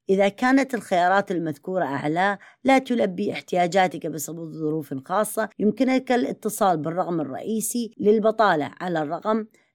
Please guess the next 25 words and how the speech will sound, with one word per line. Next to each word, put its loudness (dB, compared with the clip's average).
ثمانية 2
سبعة -4
سبعة 0
ثلاثة 0
أربعة -6
خمسة -4
ثلاثة 2
أربعة 0
ثمانية 0
أربعة، 0
أو 4
مكتب 0
جلسات -2
الاستماع -4
الإدارية -4
على -4
الرقم -4
خمسة -2
صفر -6
ثلاثة 0
تسعة 0
أربعة -2
سبعة 0
ثلاثة 2
واحد 0